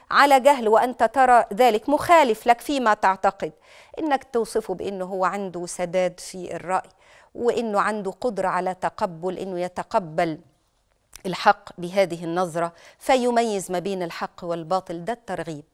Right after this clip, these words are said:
ده اللين في الكلام، ده الانبساط والتساهل، إن أنت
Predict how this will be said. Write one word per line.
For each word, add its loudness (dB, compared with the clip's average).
ده 0
اللين 0
في -10
الكلام، -4
ده 4
الانبساط 0
والتساهل، 0
إن -6
أنت 0